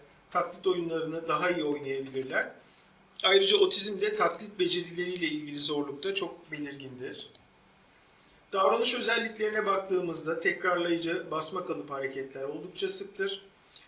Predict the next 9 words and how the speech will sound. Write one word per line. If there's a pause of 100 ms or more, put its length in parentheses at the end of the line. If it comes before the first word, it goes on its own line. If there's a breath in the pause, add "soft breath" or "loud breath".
(200 loud breath)
Aynılığın
sürekliliğini
isterler.
Olağan
dışı
işlevsiz
kısıtlı
ilgileri
sıktır.